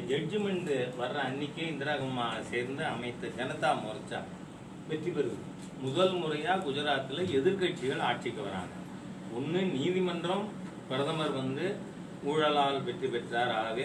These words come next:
அவருடைய தேர்தல் செல்லாதுன்னு தீர்ப்பு. அன்னைக்கு மக்கள் தீர்ப்பு, காங்கிரஸை தூக்கி எறிகிறோம்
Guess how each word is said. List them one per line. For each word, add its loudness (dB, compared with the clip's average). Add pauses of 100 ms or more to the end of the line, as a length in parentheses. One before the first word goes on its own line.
அவருடைய 0 (200)
தேர்தல் 2
செல்லாதுன்னு 2
தீர்ப்பு. -6 (360)
அன்னைக்கு 2 (140)
மக்கள் 2
தீர்ப்பு, 0 (420)
காங்கிரஸை 2
தூக்கி -2
எறிகிறோம் -2